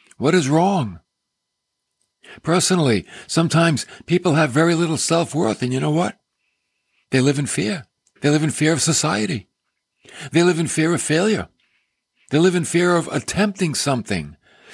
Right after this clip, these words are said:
maybe taking a risk or trying something new. Fear, fear, fear, fear, fear. It's paralyzing.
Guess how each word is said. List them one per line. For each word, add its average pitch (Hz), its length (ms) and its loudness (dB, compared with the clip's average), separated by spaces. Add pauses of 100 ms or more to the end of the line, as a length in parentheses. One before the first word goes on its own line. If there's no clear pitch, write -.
maybe 175 260 2
taking 170 400 -2
a 156 80 0
risk 190 360 -2
or 117 100 0 (180)
trying 180 400 2
something 180 460 0
new. 180 380 2 (1000)
Fear, 220 280 2
fear, 123 260 0
fear, 208 240 2
fear, 113 260 -2
fear. 226 500 0 (880)
It's - 180 -2
paralyzing. 160 840 -2